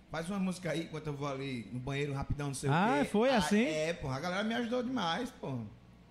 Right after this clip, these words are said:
Speaker 1: A galera me ajudou muito, Thiago, muito, muito, muito. E aí eu sempre tive isso também, de, de, de tá nessa, inserido nessa questão de sempre abrir o espaço. Tipo, voltando a uma coisa que a gente conversou antes,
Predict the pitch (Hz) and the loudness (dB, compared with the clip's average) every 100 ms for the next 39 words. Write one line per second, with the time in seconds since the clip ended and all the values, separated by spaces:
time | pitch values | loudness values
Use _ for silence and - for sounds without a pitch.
0 | - - 120 160 160 147 208 196 160 185 | -20 -10 -6 -4 -4 -2 0 0 0 -4
1 | 127 101 113 131 156 131 131 135 113 113 | -6 -4 -4 -4 -6 -6 -6 -6 -8 -10
2 | - - - - - - - - - - | -12 -18 -20 -20 -20 -20 -20 -20 -20 -14
3 | - 135 156 - - 165 190 190 190 214 | -8 -6 -6 -6 -6 -4 -4 2 2 2
4 | 196 220 175 190 - 180 170 147 156 147 | 0 0 0 -2 -4 -6 -4 -4 -6 -6
5 | 143 143 143 135 135 139 143 143 - - | -6 -6 -6 -8 -8 -8 -10 -12 -10 -4
6 | 135 160 151 - - - 131 - 156 147 | -4 -4 -6 -10 -12 -8 -6 -4 -4 -4
7 | 147 151 156 156 151 143 143 151 160 165 | -6 -6 -6 -6 -6 -6 -6 -4 -6 -8
8 | - - - - 170 165 156 160 165 - | -12 -20 -16 -6 -2 0 0 -2 -2 -2
9 | 123 127 - 160 139 110 - - - - | 0 -2 -2 0 2 0 -4 -20 -20 -20
10 | - - - - - 123 151 - 143 156 | -20 -20 -20 -14 -4 0 0 -2 -4 -2
11 | 135 139 131 120 127 - 120 120 120 117 | -2 -2 -2 -2 -4 -2 -2 0 0 2
12 | 117 123 - | 2 0 -4